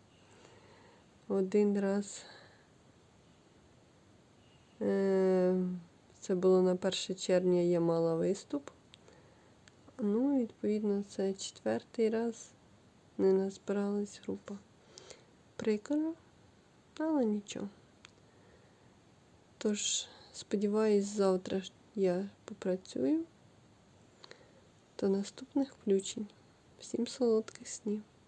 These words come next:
Ще раз всім мої вітання.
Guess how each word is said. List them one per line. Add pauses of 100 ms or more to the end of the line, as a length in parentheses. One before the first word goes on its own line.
(2750)
Ще
раз
всім
мої
вітання.